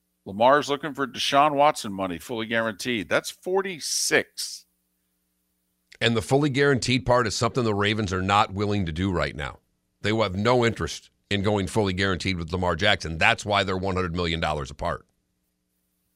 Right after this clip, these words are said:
Speaker 1: I think both quarterbacks get tagged, and I think both teams start to find their replacements.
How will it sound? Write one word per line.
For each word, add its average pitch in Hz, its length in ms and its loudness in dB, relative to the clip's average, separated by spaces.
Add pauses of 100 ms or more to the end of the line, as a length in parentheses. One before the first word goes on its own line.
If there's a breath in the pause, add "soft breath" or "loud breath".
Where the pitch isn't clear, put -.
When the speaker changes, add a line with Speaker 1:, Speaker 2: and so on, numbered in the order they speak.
(2750)
Speaker 1:
I 123 100 2
think 151 220 -4
both 135 260 4
quarterbacks 110 560 2
get - 160 -4
tagged, 67 520 -6 (840)
and 98 120 2
I 101 80 4
think 95 280 -4
both 117 320 2
teams 110 500 -2
start 101 600 4 (760)
to 104 100 -10
find 101 320 0
their 92 120 -2
replacements. - 840 -10